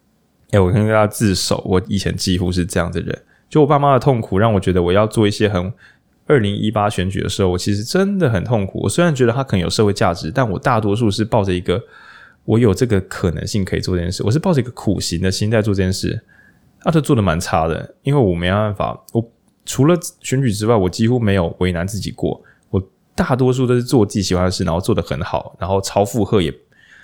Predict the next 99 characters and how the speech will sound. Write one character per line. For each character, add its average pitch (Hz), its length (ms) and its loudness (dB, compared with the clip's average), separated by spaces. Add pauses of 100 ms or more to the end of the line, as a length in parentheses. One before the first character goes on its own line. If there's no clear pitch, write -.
(300)
人 95 160 0
家 107 180 2
觉 107 100 2
得 90 80 4
超 92 240 -2
负 101 160 -4
荷， 95 120 2
但 98 160 2
其 85 100 -4
实 85 80 -2
我 80 140 0
因 95 100 0
为 95 60 0
觉 82 160 -4
得 - 80 -4
很 - 160 -10
快 90 240 -4
乐， 87 120 -2
所 85 160 -4
以 80 40 -2
我 76 100 -6
就 87 140 -2
是 87 120 -4 (160)
没 82 200 -4
什 87 120 -4
么 87 60 -2
感 73 180 -4
觉 - 140 -8
的 87 80 -2
一 87 60 -2
直 95 100 -10
做。 - 320 -6 (400)
像 127 180 2
什 110 80 0
么 87 80 4
半 120 180 0
夜 117 120 2
三 110 160 -2
点 95 180 0
录 101 160 2
音， 95 60 2
一 98 60 0
定 117 220 0
会 135 120 2
有 - 20 4
人 117 80 2
想 107 100 0
说 139 220 0
：“天 294 220 -2
哪， 294 160 0
半 320 160 0
夜 311 80 0
三 349 160 -2
点 330 120 0
还 - 120 -4
要 311 80 4
录 311 120 2
音？” 285 120 -4 (340)
你 - 80 -2
一 85 60 0
定 110 120 2
是 107 80 2
不 120 120 2
喜 101 120 2
欢 85 140 0
录 101 160 2
音 82 180 -2
啦。 80 300 -2
半 127 140 0
夜 123 80 0
三 120 140 0
点 104 60 0
录 117 120 2
音 113 100 0
很 101 140 0
困 120 180 0
难 98 100 0
吗？ 92 120 -4
你 95 80 -2
半 147 120 2
夜 151 60 0
三 143 140 0
点 120 120 4
会 123 60 -2
看 135 100 2
影 90 140 0
集 78 180 -4
吗？ 80 100 -2
会 - 220 0
吗？ 92 300 -6
就 107 120 -4
是 101 40 -2
这 107 100 -4
样 101 120 -2
而 90 120 -2
已， 90 120 -4
没 82 180 -2
什 123 140 -2
么。 - 160 -8